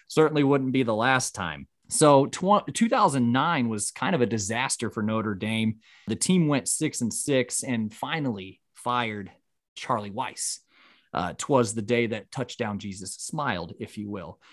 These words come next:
But they lost to Navy for the second time in three years, Matt, if you remember. They lost to Michigan. They lost to U S C. They lost to Stanford.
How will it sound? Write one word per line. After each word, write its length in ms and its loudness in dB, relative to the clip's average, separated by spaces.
But 360 2
they 160 4
lost 400 4
to 60 0
Navy 500 2
for 160 -8
the 120 -6
second 420 -4
time 300 -2
in 80 2
three 320 2
years, 260 2
Matt, 220 -2
if 100 -10
you 80 0
remember. 460 0
They 120 2
lost 240 4
to 80 2
Michigan. 500 0
They 80 -2
lost 240 2
to 80 -2
U 140 2
S 140 -2
C. 120 -4
They 140 0
lost 260 2
to 60 -4
Stanford. 800 -4